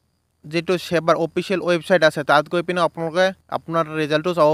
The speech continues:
পাৰিব। অফিচিয়েল ৱেবছাইটত যোৱাৰ বাবে আপোনালোকে চাৰ্চ কৰিব লাগিব ডব্লিউ ডব্লিউ ডব্লিউ ডট এছ এছ এ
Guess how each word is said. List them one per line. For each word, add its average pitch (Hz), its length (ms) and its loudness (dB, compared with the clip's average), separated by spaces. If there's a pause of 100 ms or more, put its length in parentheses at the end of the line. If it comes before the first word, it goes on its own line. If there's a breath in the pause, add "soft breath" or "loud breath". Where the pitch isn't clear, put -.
পাৰিব। 147 180 2 (680 soft breath)
অফিচিয়েল 175 640 -2
ৱেবছাইটত 175 400 -4
যোৱাৰ 151 200 4
বাবে 165 180 2
আপোনালোকে 165 340 -4
চাৰ্চ 147 280 4
কৰিব 165 180 -2 (100)
লাগিব 160 180 -2 (680)
ডব্লিউ 151 380 -2
ডব্লিউ 175 200 2
ডব্লিউ - 100 -12
ডট 151 160 6 (220)
এছ 170 100 -2 (120)
এছ 170 100 -4 (380)
এ - 20 2